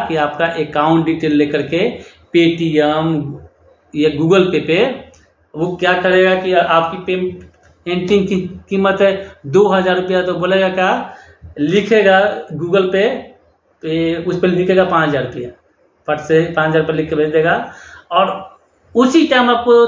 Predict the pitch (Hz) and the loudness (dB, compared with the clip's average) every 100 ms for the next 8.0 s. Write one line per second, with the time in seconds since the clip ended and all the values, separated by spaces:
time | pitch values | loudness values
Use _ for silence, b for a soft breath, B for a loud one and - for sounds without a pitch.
0 | - - _ - - _ _ _ _ _ | 0 -10 _ -20 -20 _ _ _ _ _
1 | _ _ _ _ _ _ - 254 320 330 | _ _ _ _ _ _ -2 2 4 4
2 | - - 294 277 254 233 240 240 - 226 | 2 0 2 2 2 0 -2 -4 -4 -6
3 | 214 220 220 226 190 180 160 165 - - | 0 2 2 2 0 2 4 2 0 -6
4 | - _ _ _ _ _ - 254 320 320 | -16 _ _ _ _ _ -8 0 4 4
5 | - 233 196 190 214 294 - B B B | 2 -2 0 2 2 0 -6 B B B
6 | - 233 240 214 196 208 240 202 208 208 | -2 2 4 2 0 0 2 4 2 2
7 | 233 226 226 226 - 208 214 208 208 | 0 4 4 4 0 2 2 0 0